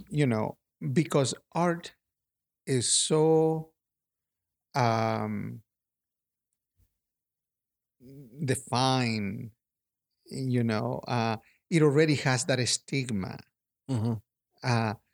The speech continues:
Speaker 1: you know, no other thing has it. You know, so you want to be a lawyer, but you want to be a creative lawyer. So what you do is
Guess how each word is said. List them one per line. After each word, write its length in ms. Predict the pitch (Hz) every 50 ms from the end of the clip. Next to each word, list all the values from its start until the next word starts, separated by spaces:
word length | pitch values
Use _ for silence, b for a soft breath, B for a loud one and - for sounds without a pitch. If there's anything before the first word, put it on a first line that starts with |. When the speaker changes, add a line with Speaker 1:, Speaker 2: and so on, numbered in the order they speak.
| _ _ _ _ _ _ _
Speaker 1:
you 160 | - 254 147 135
know, 100 | 123 120
no 340 | 131 156 170 180 175 165
other 160 | 160 147 147 131
thing 320 | - - 160 139 131 120
has 380 | 101 123 139 156 160 139 - -
it. 300 | - - - _ - _ _ _ _ _ _ _ _ _ _ _ _ _ _ _
You 120 | - 156 147
know, 180 | 135 123 - -
so 500 | - - - 165 147 123 107 - - _ _ _ _ _ _ _ _ _ _ _ _ _ _ _ -
you 280 | - 123 127 139 147 160
want 360 | 151 127 131 131 139 135 131
to 80 | -
be 380 | 127 110 110 120 120 120 117 113
a 80 | 110 117
lawyer, 560 | 113 120 147 185 170 104 95 - - 135 - _ _ _ _ _ _ _ _ _ _ _ _ _ _ _ _ _ _ _ _ _ _ _ - 131 -
but 380 | - 139 123 110 98 - - - _ _ _ _ _ _ _
you 260 | - 120 127 135 151 180
want 420 | 170 143 127 131 135 131 120 -
to 240 | - - 113 104 98 - _ _ _ _ _ _ _ _ _ _ _ _ -
be 260 | - 151 127 120 123 -
a 80 | - 110
creative 560 | - - - 113 104 98 113 165 208 190 147
lawyer. 480 | 131 107 101 90 - 58 - - - 160 _ _ _ _ _ _ _ _ _ _ _ _ _
So 220 | - - - 170
what 200 | 151 135 139 131
you 120 | 143 170 170
do 300 | - - 131 135 131 110
is 480 | 101 110 104 101 107 110 117 - -